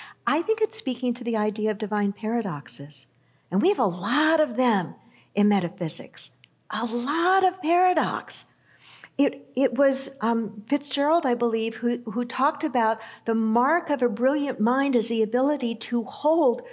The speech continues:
two opposing thoughts. How many of you grew up with very black and white thinking? Anybody? Am I the only one that grew up with very black, it's either yes or it's no? The,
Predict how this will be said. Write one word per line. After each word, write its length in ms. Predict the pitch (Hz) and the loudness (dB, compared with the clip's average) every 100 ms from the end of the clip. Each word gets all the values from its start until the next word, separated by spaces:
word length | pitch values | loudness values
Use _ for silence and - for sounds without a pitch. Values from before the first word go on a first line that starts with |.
| - | -14
two 280 | - 330 349 | -2 2 2
opposing 560 | 349 349 339 339 339 320 | 2 0 0 2 0 0
thoughts. 680 | 359 370 349 - - - - _ _ _ _ _ _ _ _ _ _ _ _ _ _ | 0 2 0 -2 -6 -6 -8 _ _ _ _ _ _ _ _ _ _ _ _ _ _
How 220 | - 311 392 | -2 2 4
many 340 | 415 370 311 | 4 4 2
of 140 | 285 | 0
you 160 | 254 247 | 0 -2
grew 280 | 240 240 226 | 0 2 2
up 300 | 226 226 - | 0 -2 -4
with 280 | 196 185 - | -4 -6 -2
very 260 | 214 240 | 0 0
black 480 | 233 196 190 180 - | -2 -2 -2 -2 -4
and 160 | 185 170 | -6 -2
white 240 | 170 165 _ | -2 -4 _
thinking? 500 | 160 147 - 233 - - _ _ _ _ - | -10 -10 -12 -18 -18 -20 _ _ _ _ -4
Anybody? 320 | 214 311 339 | -2 0 0
Am 100 | 294 | 0
I 100 | 277 | 0
the 120 | 311 | 0
only 180 | 311 311 | 0 0
one 140 | 302 294 | -2 -2
that 100 | 277 | -2
grew 160 | 277 | -2
up 140 | 285 285 | -2 -2
with 120 | 262 | -4
very 480 | 214 320 392 392 339 | -2 0 2 4 2
black, 440 | 269 277 277 277 - - | 2 2 0 -2 -6 0
it's 180 | 262 277 | 2 4
either 220 | 277 269 | 2 4
yes 480 | 269 381 453 - - - _ _ - | 4 4 2 -4 -10 -16 _ _ 2
or 140 | 381 | 4
it's 240 | 370 - | 4 2
no? 240 | 269 180 - - _ _ _ _ _ _ _ _ _ _ _ - | 2 2 -2 -20 _ _ _ _ _ _ _ _ _ _ _ 0
The, 380 | 269 254 254 | 2 0 -2